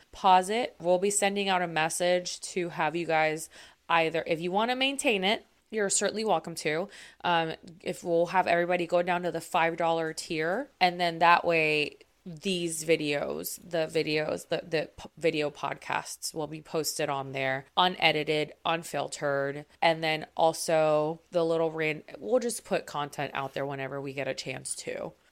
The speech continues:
You know, when we are ready to continue and pick back up to really revamp our content, um, and dedicate the time that this deserves, we certainly will. However,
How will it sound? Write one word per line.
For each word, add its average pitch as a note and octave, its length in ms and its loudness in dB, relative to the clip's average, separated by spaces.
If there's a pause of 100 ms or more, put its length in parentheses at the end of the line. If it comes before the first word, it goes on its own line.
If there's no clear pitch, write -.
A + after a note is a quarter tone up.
(120)
You G3 120 -2
know, D#3 420 -6
when F#3 580 2
we G3 180 0
are F3 180 6
ready E3 680 -2
to A3 120 2
continue F3+ 880 -2
and F3 200 -2
pick - 240 -2
back D3+ 260 -2
up D#3+ 400 4 (300)
to F#3+ 200 2
really E3+ 360 2 (260)
revamp E3 840 0 (160)
our D#3 340 2
content, A#3 1120 -2 (280)
um, F3 280 0
and F3 160 -2
dedicate E3+ 560 0
the F#3 80 -2
time E3+ 400 -4
that E3+ 220 -4
this D#3+ 240 0
deserves, D#3+ 880 -2 (200)
we F3 220 -6
certainly E3+ 480 -4
will. D#3 500 -2 (240)
However, D#3 840 -2